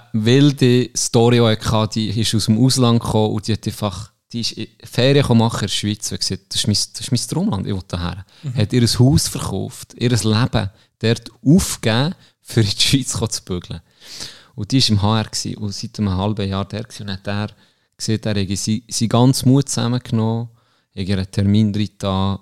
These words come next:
Speaker 1: und hat zwei Fotos mitgebracht.
Speaker 2: Mhm.
Speaker 1: Er sieht, ihr, eben, es sei wichtig, er möchte mit ihr darüber reden, über etwas Persönliches. Er hat zwei Fotos mitgebracht, er hat das Foto von ihm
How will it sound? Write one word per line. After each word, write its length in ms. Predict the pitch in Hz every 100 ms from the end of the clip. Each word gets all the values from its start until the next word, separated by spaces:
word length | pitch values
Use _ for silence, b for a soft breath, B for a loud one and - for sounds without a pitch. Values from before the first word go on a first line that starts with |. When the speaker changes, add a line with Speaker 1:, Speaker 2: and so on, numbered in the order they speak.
| _
Speaker 1:
und 220 | - 98 85
hat 220 | 95 95 - _ - _ _ _ _ _ _ _ _ _ _ _ _ _ _ -
zwei 220 | - 127
Fotos 440 | 113 107 - 107
mitgebracht. 760 | 101 92 - - - - - 131 127
Speaker 2:
Mhm. 160 | 135 135 _ _ _ _ _
Speaker 1:
Er 80 | 90
sieht, 460 | - 110 113 - _ _ _ _ _ _ _ _
ihr, 160 | 107 107
eben, 180 | 101 101 101
es 140 | 104 -
sei 100 | 101
wichtig, 640 | 95 101 104 - 98 - -
er 140 | 87
möchte 240 | 87 - 98
mit 100 | 90
ihr 100 | 90
darüber 420 | 87 - - 90
reden, 180 | 104 107
über 180 | 92 98
etwas 360 | 95 - -
Persönliches. 800 | - - - 82 - - - - - b b b b b b -
Er 60 |
hat 80 | 95
zwei 120 | 123
Fotos 360 | 117 175 175 160
mitgebracht, 400 | 151 - 135 -
er 80 | 101
hat 60 |
das 220 | - - -
Foto 320 | 131 123 127
von 200 | - -
ihm 420 | 120 139 143 156